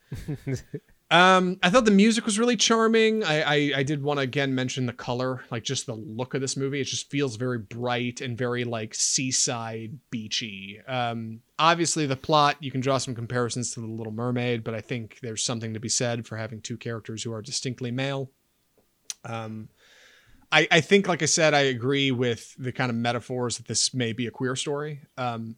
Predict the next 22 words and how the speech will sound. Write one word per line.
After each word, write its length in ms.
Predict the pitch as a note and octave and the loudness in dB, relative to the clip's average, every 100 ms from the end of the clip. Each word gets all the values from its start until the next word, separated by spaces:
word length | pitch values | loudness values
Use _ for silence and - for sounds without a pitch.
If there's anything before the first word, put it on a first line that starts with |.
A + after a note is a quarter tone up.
| - | 0
it 140 | D#3 | 0
might 200 | C#3+ D#3+ | 2 2
be 120 | D3+ | 2
more 160 | C#3+ D3 | 2 0
charming 460 | - C#3+ C3 A2 G#2+ | 0 0 0 -4 -10
that 180 | G2+ | -14
way, 260 | G2+ F2+ G2 _ - | -14 -16 -18 _ -10
yeah, 180 | C3+ A2+ | -8 -8
to 120 | B2+ | -8
kind 220 | C3 A2+ | -6 -6
of 80 | A2+ | -6
look 160 | A#2 | -8
at 80 | A2+ | -8
it 80 | G#2 | -10
through 100 | A#2 | -12
that 200 | G#2+ G#2 | -12 -14
lens, 420 | A2 G#2+ A2+ A#2 | -12 -14 -12 -14
but 300 | - A#2 A2 - | -10 -10 -12 -4
your 220 | E3+ G3 | 0 2
mileage 420 | G3+ G3+ G3 - | 2 2 0 -2
may 80 | F3 | -6
vary. 440 | C#3 G#2 - - | -6 -8 -12 -20